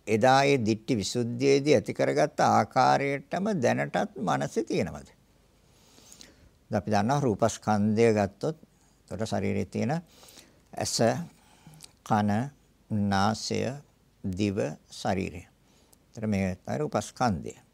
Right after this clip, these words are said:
එතකොට මේකේ ධර්මතාවේ අපි නැවතත් මෙනෙහි කරනවා, නැවත සිහි කරනවා. ඒකේ පීඩන ස්වභාවය, පීඩන ස්වභාවයක්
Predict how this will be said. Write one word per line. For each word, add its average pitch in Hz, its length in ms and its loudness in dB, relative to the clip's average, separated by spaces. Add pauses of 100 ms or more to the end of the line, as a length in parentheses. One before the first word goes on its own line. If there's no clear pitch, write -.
(760)
එතකොට - 280 -2
මේකේ 170 480 2
ධර්මතාවේ 180 1600 2 (320)
අපි - 220 -4
නැවතත් 107 440 2 (400)
මෙනෙහි 107 320 0
කරනවා, 87 400 -8
නැවත 87 280 -6
සිහි 113 280 -4
කරනවා. 98 460 -2
ඒකේ - 200 -8
පීඩන 170 560 0
ස්වභාවය, 180 540 -2 (640)
පීඩන 101 320 -6
ස්වභාවයක් 117 460 -2